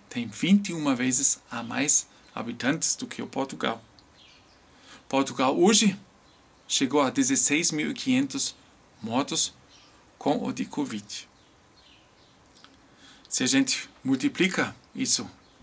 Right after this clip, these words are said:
por vinte e um, que é o número, por Portugal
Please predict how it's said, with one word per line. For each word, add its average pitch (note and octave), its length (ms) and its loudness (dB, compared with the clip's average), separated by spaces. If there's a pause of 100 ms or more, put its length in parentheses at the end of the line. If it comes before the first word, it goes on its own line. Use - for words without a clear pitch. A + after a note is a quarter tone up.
(320)
por B2+ 140 -2
vinte A2+ 340 -8
e C3+ 60 -2
um, G3+ 220 6 (720)
que - 140 -8
é A2+ 80 -2
o A#2 140 -6
número, F3 440 6 (880)
por B2 140 -2
Portugal D3 760 2